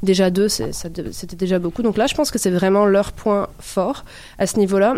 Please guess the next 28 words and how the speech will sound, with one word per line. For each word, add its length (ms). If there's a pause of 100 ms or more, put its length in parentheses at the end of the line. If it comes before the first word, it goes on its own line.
(140)
Et 120
aussi, 360
ils 140
ont 300
vraiment 240
des 80
mises 200
à 80
jour 280
constantes, 560
euh, 260
du, 140
du 160
site 240
qui 120
permet 280
un 80
service 360
ciblé 420
et 60
personnalisé, 720
en 80
fait, 260 (280)
et 80
donc 320
une 100
meilleure 280
rentabilité, 600